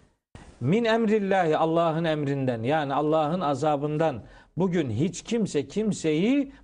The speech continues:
masum kılamaz, kurtaramaz. İlla men rahim, ancak Allah'ın merhamet ettiği,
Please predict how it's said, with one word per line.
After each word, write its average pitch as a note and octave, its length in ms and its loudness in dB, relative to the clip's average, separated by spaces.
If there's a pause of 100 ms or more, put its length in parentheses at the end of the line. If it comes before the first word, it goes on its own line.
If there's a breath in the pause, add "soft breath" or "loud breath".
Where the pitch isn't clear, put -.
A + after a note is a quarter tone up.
masum D#3+ 600 0
kılamaz, D3+ 600 0
kurtaramaz. D#3+ 680 0 (340 soft breath)
İlla G3+ 500 2
men F3 340 0
rahim, E3+ 400 0 (380 loud breath)
ancak E3+ 480 2
Allah'ın D#3 480 2
merhamet D3 480 0
ettiği, G2+ 440 -4